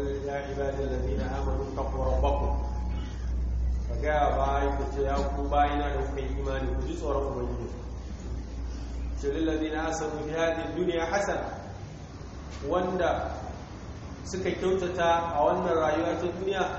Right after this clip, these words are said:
to kuma aljanna za ta tabbatar da su. Suka kyautata imaninsu, suka kyautata addininsu, suka kyautata alaƙarsu da Ubangiji, suka kyautata alaƙarsu da manzon Allah sallallahu alaihi wasallam, to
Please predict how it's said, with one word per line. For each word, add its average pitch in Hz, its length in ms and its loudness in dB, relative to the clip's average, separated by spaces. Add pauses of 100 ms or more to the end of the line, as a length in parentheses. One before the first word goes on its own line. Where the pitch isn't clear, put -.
(460)
to 156 60 -6 (100)
kuma 160 360 -4 (120)
aljanna 151 560 0
za 139 100 2
ta - 220 -4
tabbatar 113 320 -6
da - 240 -8
su. - 160 -10 (800)
Suka 180 240 -6
kyautata 208 400 2
imaninsu, 202 580 2 (560)
suka 202 200 -4
kyautata 208 420 0 (160)
addininsu, 208 480 0
suka 214 160 -4
kyautata 208 480 0
alaƙarsu 190 460 4
da 190 80 0
Ubangiji, 196 440 2
suka 208 140 -4
kyautata 208 400 -2
alaƙarsu 190 560 2
da 180 80 2
manzon 170 320 0
Allah 214 280 4 (600)
sallallahu 190 580 6
alaihi 180 360 4
wasallam, 202 440 4 (600)
to 143 80 -6